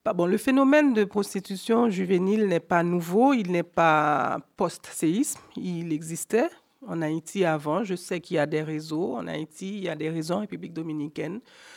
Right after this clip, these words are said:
Le tourisme sexuel est un phénomène caribéen, à, de l'Amérique latine, avec l'Internet, la pédophilie est un phénomène planétaire.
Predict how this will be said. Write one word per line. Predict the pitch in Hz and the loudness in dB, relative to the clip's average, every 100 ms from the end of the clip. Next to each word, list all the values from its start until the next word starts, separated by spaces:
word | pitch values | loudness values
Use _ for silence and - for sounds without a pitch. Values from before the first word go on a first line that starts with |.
| - - - | -20 -20 -4
Le | 190 | -4
tourisme | 185 - 208 196 240 226 208 190 185 | -2 -2 0 2 0 -2 -2 0 -2
sexuel | - 190 - - 190 185 175 160 | -2 -4 -4 0 2 2 2 0
est | 160 147 - - | 0 -2 -4 -4
un | 170 | -4
phénomène | - 160 165 170 160 160 147 151 - _ _ | -2 -2 -2 0 0 0 -2 -4 -8 _ _
caribéen, | - 147 151 156 160 160 160 175 180 190 185 156 | -6 -2 -2 2 2 4 4 4 4 4 4 0
à, | - - | -2 -8
de | - 147 | -8 -4
l'Amérique | 147 160 160 151 | -2 -2 -2 0
latine, | 156 151 - 180 196 180 | -2 -2 -4 -2 0 0
avec | 139 151 147 | -2 -2 -4
l'Internet, | 165 151 160 165 165 180 175 | -4 -2 -2 0 0 -2 -2
la | 147 | -4
pédophilie | 151 156 156 - 170 175 | -2 -4 -6 -8 -4 0
est | 175 165 | 0 -2
un | |
phénomène | 147 175 165 156 151 | -6 -8 -6 -6 -6
planétaire. | - 160 160 - 170 - | -4 -2 -2 -4 -6 -6